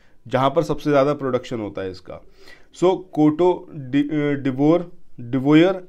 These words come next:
उसके बाद घाना और उसके बाद इंडोनेशिया, कोको बीन्स के मामले में, इसको आप याद रखें। ठीक है, इसके बाद बात करें नारियल की, जो कि बहुत ज़्यादा इंपॉर्टेंट है।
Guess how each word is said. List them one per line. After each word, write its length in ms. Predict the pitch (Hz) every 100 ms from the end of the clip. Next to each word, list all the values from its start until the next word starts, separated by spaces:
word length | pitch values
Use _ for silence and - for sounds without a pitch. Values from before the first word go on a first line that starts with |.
| -
उसके 260 | 143 -
बाद 240 | 156 156 127
घाना 360 | 110 117 147
और 140 | 160 156
उसके 200 | 147 147
बाद 180 | 147 147
इंडोनेशिया, 600 | 131 120 117 113 123 110
कोको 420 | - 139 147 151
बीन्स 340 | 117 131 127
के 120 | -
मामले 360 | 110 95 95 90
में, 140 | 82 - - - - -
इसको 260 | 143 - 170
आप 180 | 151 147
याद 240 | 117 104
रखें। 320 | 95 - 85 - - -
ठीक 140 | 208
है, 200 | 131 82 - - - - - - - - - - - - -
इसके 240 | 151 151 214
बाद 180 | 208 180
बात 280 | 160 165
करें 160 | 175 190
नारियल 420 | 160 135 135 151
की, 140 | 151 170
जो 160 | 151
कि 120 | 151
बहुत 480 | 160 113 123 160 160
ज़्यादा 320 | 113 123 123
इंपॉर्टेंट 680 | 143 139 131 135 143 143 143
है। 260 | 165 160